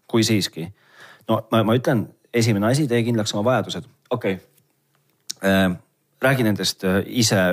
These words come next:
voogedastusteenistust-, teenuste tegemisest. Et mis asi, kuidas see Plex töötab, kuidas see Kodi töötab? Ma umbes aiman, aga ega ma täpselt aru ei saa. Need on natuke liiga keerulised minu jaoks.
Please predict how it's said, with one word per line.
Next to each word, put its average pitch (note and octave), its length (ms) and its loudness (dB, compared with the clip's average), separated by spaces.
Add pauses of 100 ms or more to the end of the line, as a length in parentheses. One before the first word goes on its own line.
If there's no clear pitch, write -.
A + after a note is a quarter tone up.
voogedastusteenistust-, F#2+ 1120 -2
teenuste F#2+ 400 -2
tegemisest. D#2+ 500 -4
Et - 100 -10
mis A2+ 120 2
asi, A2 160 2
kuidas A#2 200 0
see - 120 -8
Plex C3+ 320 -2
töötab, A#2+ 360 -2
kuidas A2+ 240 -2
see - 80 -14 (120)
Kodi C3 280 2
töötab? G#2 400 -2 (1300)
Ma A#2 140 2
umbes B2+ 240 2
aiman, A2 460 2 (180)
aga G2 460 0 (300)
ega A2+ 200 -2
ma A2 120 2
täpselt A#2+ 280 -2
aru G#2+ 160 2
ei F2+ 40 -2
saa. F2+ 280 -2
Need G#2+ 120 0
on A2+ 80 2
natuke A2 200 -6
liiga G#2 200 0
keerulised F2+ 440 -2
minu F2 120 -10
jaoks. E2 300 -8